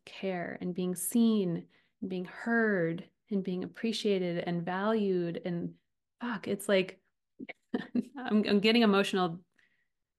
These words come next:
uh, talking about it because it's, it's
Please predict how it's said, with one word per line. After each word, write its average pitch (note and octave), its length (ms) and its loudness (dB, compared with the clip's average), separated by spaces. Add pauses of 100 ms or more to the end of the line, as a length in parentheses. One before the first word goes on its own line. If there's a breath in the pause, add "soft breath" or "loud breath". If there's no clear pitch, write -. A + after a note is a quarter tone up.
(400)
uh, F3+ 240 -2
talking A3+ 380 2
about F3+ 220 4
it F3 140 -2
because F#3+ 560 0
it's, - 480 -2 (2750)
it's G#3+ 280 0